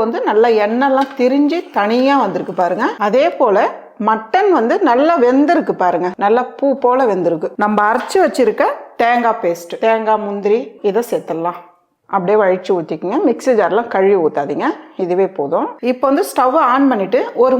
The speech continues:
மூணு நிமிஷத்துக்கு அப்படியே கொதிக்கட்டும். இது கூடவே இந்த டைம்ல கொஞ்சமா கொத்தமல்லி சேர்த்து கொதிக்க விடுங்க. பாருங்கம்மா, தேங்காய் பேஸ்ட் சேர்த்து ஒரு மூணு நிமிஷம் நல்லா கொதிச்சிருக்கு. இப்போ பார்க்கலாம். இப்போ வந்து அப்படியே கிளறி விடுங்க.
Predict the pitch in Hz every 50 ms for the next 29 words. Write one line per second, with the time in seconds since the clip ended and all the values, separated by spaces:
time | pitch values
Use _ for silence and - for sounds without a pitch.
0 | 247 285 339 381 370 330 285 302 302 320 320 359 240 - 214 - - 453 587 605
1 | - - - - 240 277 285 277 262 240 226 233 254 - 247 196 - 202 254 466
2 | - - - - 226 214 226 220 - - 269 285 285 277 262 240 254 302 - -
3 | - - - 247 254 269 285 277 285 269 269 269 262 247 262 359 - - - -
4 | 269 262 262 269 - 269 254 262 262 262 233 202 - 247 233 220 214 226 220 220
5 | 196 180 185 269 262 - 202 170 170 - 165 160 160 156 208 262 466 - - -
6 | _ _ _ _ _ _ _ _ _ _ _ _ _ _ _ _ _ _ _ _
7 | - 226 220 233 233 220 214 254 392 - - - 247 254 269 285 302 294 294 294
8 | 262 247 254 - 247 247 - 233 240 240 - 403 381 226 214 220 220 247 254 254
9 | 247 247 240 240 - 320 269 226 196 208 220 233 240 240 226 208 196 226 226 -
10 | 262 208 175 - 240 320 415 208 - 208 - 143 151 147 - 151 156 - - 240
11 | 233 - 240 233 220 240 262 554 679 - - - 285 - 190 226 240 269 381 381
12 | - - 202 196 202 196 180 156 147 156 160 202